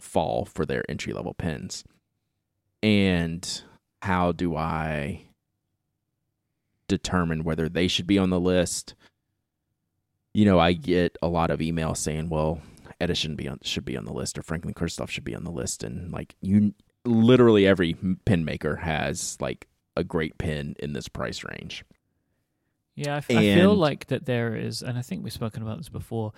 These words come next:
Speaker 2: an enthusiast top five.
Speaker 1: Yes. Right. So I think that is a completely separate category than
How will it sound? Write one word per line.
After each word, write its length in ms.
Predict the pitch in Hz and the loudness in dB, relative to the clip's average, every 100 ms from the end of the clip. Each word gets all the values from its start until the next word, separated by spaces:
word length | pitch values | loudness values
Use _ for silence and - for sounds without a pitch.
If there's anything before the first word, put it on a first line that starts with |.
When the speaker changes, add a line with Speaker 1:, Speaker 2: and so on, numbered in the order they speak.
| - _ - | -16 _ -2
Speaker 2:
an 160 | 120 - | -2 0
enthusiast 1120 | 131 117 - 127 131 123 120 107 - - - - - - _ _ _ _ _ _ _ _ _ _ _ _ - | -2 -2 -8 -12 -10 -6 -6 -6 -8 -12 -14 -20 -20 -20 _ _ _ _ _ _ _ _ _ _ _ _ -10
top 200 | - - | -10 -2
five. 80 | |
Speaker 1:
Yes. 340 | - - - - - - _ _ _ _ - | -2 0 -6 -10 -14 -20 _ _ _ _ 0
Right. 340 | 98 67 - - | 2 2 -4 -6
So 180 | - 104 | 2 4
I 80 | 98 | 4
think 320 | - 139 - | 2 0 2
that 360 | 101 104 107 - | 2 4 2 0
is 540 | 98 90 87 82 - | 2 4 2 0 -4
a 80 | - | -4
completely 500 | - 87 95 98 87 | -4 -4 0 0 0
separate 560 | 98 - 90 85 - - | -2 0 0 0 -2 -4
category 880 | - 80 82 82 76 73 76 87 - _ _ _ _ _ | -4 -4 -4 -4 -2 -2 -4 -6 -10 _ _ _ _ _
than 840 | 98 87 82 82 82 82 85 90 | 0 2 0 0 -2 -2 -6 -8